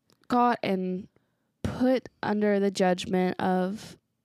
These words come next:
a team, I guess, and they were deciding his fate. Uh, one of these judges apparently had a blind daughter, which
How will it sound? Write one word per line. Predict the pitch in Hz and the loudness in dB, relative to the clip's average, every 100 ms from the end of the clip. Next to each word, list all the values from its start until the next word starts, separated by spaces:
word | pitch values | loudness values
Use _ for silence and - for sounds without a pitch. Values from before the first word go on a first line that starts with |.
| _ _ _ _ - | _ _ _ _ -12
a | |
team, | 185 - 196 196 196 | -10 -8 -4 -2 0
I | 190 180 | -2 -2
guess, | 180 180 185 - | -2 -2 -2 -6
and | 185 170 - - _ _ _ - | -6 -8 -12 -20 _ _ _ -12
they | 196 | -6
were | 185 185 214 - | -2 -2 -4 -2
deciding | 233 - 220 220 214 | 0 2 2 2 0
his | 214 - | -4 -6
fate. | - 151 160 - - - - 240 - - | -6 -4 -4 -6 -14 -20 -20 -20 -20 -10
Uh, | 196 185 175 175 - 202 | -4 -2 -2 -4 -10 -6
one | 208 240 269 - | -2 0 0 -2
of | 196 190 | -2 -2
these | 185 185 185 180 | -2 -2 -2 -2
judges | 196 180 - - 226 - - _ _ _ 208 | 0 0 0 -4 -6 -10 -14 _ _ _ -10
apparently | 247 311 277 220 | -4 -2 -2 -2
had | 202 190 180 - - | -2 0 -2 -4 -6
a | 190 | -6
blind | 185 202 214 220 214 - | -2 0 2 0 -2 -6
daughter, | 196 180 165 - 277 - _ - _ _ _ _ _ | -2 -2 0 -2 -6 -10 _ -20 _ _ _ _ _
which | 220 214 - - - | -4 -4 -4 -10 -12